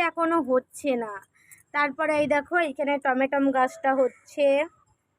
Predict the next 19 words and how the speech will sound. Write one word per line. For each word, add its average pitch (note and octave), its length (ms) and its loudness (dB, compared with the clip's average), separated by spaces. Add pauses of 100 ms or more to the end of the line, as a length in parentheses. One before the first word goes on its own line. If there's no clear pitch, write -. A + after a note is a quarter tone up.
(320)
টমেটম C4 440 0 (120)
গাছটা C4 340 -2 (100)
হচ্ছে। D#4+ 400 -4 (1400)
দেখো B3+ 260 0 (460)
টমেটম C4+ 440 2
হবে C4 260 4
কি C#4+ 80 -6 (120)
জানি C4 280 4
না, F4+ 60 6 (160)
সব D4 220 8 (280)
হনুমানে C4+ 480 2
খেয়ে B3+ 260 0
নিয়ে C4 220 4
পালাচ্ছে। B3+ 460 0 (500)
আমার B3+ 260 2
লেবু C4 280 4
গাছটাও C#4 320 4 (100)
সব D#4 180 6
হনুমানে C#4 300 2